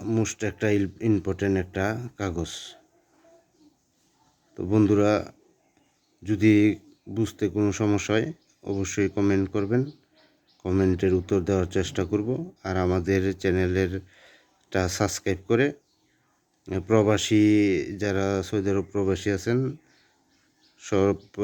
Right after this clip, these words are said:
ধরনের সহজ-, সহযোগিতা করার চেষ্টা করব। যারা আমার এই চ্যানেলটি সাবস্ক্রাইব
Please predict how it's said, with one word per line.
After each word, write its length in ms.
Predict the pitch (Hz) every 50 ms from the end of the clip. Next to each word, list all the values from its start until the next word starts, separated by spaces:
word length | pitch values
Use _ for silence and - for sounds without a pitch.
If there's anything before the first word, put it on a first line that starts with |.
| 104 101 98 95 90
ধরনের 640 | 98 104 98 101 101 98 101 101 98 98 92 87 82 - - _ _ _ _ _ _ _ _ _ _ _ _ _ _ _
সহজ-, 440 | - - - 104 90 90 98 95 90
সহযোগিতা 680 | 87 - 117 110 101 87 92 98 95 101 87 107 101
করার 240 | 90 95 98 98 98
চেষ্টা 380 | 87 - 98 92 - - 101 101
করব। 340 | 92 107 113 113 131 156 160 - _ _ _ _ _ _ _ _ _ _ _ -
যারা 480 | 87 92 98 95 98 98 98 98 98 101
আমার 240 | 98 101 101 98 92
এই 220 | 101 101 98 95
চ্যানেলটি 640 | 90 - 104 98 95 98 98 92 85 104 101 98
সাবস্ক্রাইব 460 | 95 - - 104 95 - - - 98